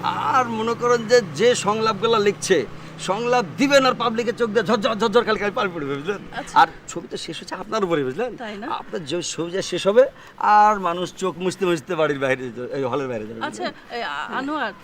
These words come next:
Speaker 2: এ, আমার একটা গান থাকবে না?
Speaker 1: আপা, গানের ব্যাপারটা তো ভাবিনি। আচ্ছা, ভাইয়াকে আমি বলবো একটা ফ্যামিলি সং দিয়ে দিতে, বুঝলেন?
Speaker 2: না, তুমি একটু ওই স্ক্রিপ্ট রাইটারের সাথে personally,
Speaker 1: জি।
Speaker 2: এ, আলাপ করবে, আমার একটা গান দেওয়ার ব্যবস্থা করবে। আর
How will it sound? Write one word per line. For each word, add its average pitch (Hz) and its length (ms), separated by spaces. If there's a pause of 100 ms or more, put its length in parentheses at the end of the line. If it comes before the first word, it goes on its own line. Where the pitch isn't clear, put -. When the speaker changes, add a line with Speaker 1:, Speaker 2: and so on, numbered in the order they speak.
(120)
Speaker 2:
এ, 262 240
আমার 269 340
একটা 381 160
গান 254 400
থাকবে 339 360
না? 240 260 (560)
Speaker 1:
আপা, 143 220 (200)
গানের 147 340
ব্যাপারটা 143 440
তো 190 120
ভাবিনি। 170 480 (380)
আচ্ছা, 143 160
ভাইয়াকে 190 360
আমি 190 100
বলবো 170 440
একটা 208 200 (160)
ফ্যামিলি 190 260
সং 156 240
দিয়ে 120 120
দিতে, 101 220
বুঝলেন? 120 280
Speaker 2:
না, 339 120
তুমি 330 300
একটু 233 360
ওই 190 260 (100)
স্ক্রিপ্ট - 280
রাইটারের 247 380
সাথে 320 300 (380)
personally, 262 600 (360)
Speaker 1:
জি। 185 60
Speaker 2:
এ, 175 220
আলাপ 240 280
করবে, 170 300 (220)
আমার 247 240
একটা 262 160
গান 233 280
দেওয়ার 214 180
ব্যবস্থা 185 480
করবে। 170 260 (460)
আর 202 340